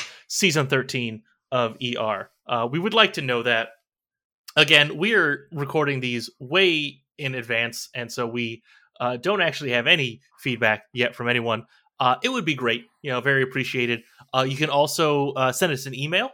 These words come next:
if you wanna do that. Um, I don't know what our email address is. Tony, do, do you know? I think, are we just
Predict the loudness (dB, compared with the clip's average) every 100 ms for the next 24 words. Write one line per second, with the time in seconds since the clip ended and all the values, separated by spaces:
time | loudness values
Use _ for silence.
0 | -12 -10 -4 -2 -2 -4 -4 -2 0 0
1 | -2 -20 -20 _ 4 6 8 6 0 _
2 | _ _ 4 4 4 2 2 2 0 0
3 | 0 -2 -2 -4 -4 -2 -6 -8 -10 -10
4 | _ -8 -4 -4 -4 -6 -6 -4 -6 -4
5 | -2 -2 -2 -2 -4